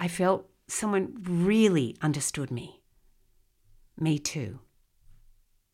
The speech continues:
I know that Me Too has become a movement. Our society competes for word ownership, but in essence, the two words simply mean, "I've experienced something similar to what you have."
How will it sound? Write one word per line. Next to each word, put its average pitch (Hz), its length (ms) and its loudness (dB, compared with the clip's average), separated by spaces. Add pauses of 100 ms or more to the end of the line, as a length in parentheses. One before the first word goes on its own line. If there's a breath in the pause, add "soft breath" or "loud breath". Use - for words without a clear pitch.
(420 loud breath)
I 190 60 6
know 220 200 6
that 240 160 4
Me 202 240 6
Too 175 380 4
has 170 240 0
become 160 460 0
a 147 60 0
movement. 143 720 2
Our 151 100 0
society 156 500 -2
competes 165 500 -2
for 117 120 -4
word 110 260 -8
ownership, 104 540 -4 (460 loud breath)
but 190 240 4
in 214 180 6
essence, 185 440 2
the 190 100 2
two 262 240 2
words 190 260 2
simply 180 320 0
mean, 170 320 4 (320 loud breath)
"I've 196 160 2
experienced 202 640 2
something 180 320 2
similar 160 340 2
to 160 140 -2
what 151 160 -4
you 151 160 0
have." - 460 -12